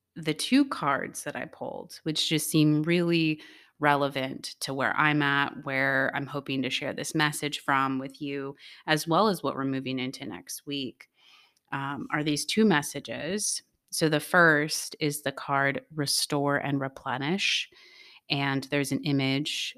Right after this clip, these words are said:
of a person curled up on a bed of seasa-,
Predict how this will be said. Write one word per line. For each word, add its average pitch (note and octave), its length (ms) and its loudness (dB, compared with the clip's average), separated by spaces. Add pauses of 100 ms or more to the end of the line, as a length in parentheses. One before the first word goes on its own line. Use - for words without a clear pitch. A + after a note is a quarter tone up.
of C#3 260 0
a C#3 80 -4
person C#3 480 -2
curled C#3 360 2
up C3+ 300 2 (640)
on C3+ 600 0 (340)
a D3 80 2
bed C#3 720 2
of D3 120 -6
seasa-, C#3 640 -2